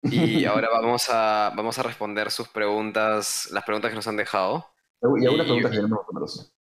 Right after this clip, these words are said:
Speaker 1: y algunas preguntas de nosotros mismos, definitivamente. Entonces vamos a explorar un poco áreas ya, ya más, menos, menos de, de en, en guión,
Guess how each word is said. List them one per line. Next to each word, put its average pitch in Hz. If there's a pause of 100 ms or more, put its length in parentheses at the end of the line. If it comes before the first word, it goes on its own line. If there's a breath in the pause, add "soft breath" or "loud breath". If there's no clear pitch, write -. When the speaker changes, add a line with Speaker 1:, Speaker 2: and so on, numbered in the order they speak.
(380 loud breath)
Speaker 1:
y 101
algunas 120
preguntas 113
de 123
nosotros 101
mismos, 95
definitivamente. 87 (140)
Entonces 101
vamos 104
a 107
explorar 98
un 90
poco 98
áreas -
ya, 90
ya 90 (640 loud breath)
más, -
menos, 107
menos 107
de, 98
de 95
en, 95
en 95
guión, 90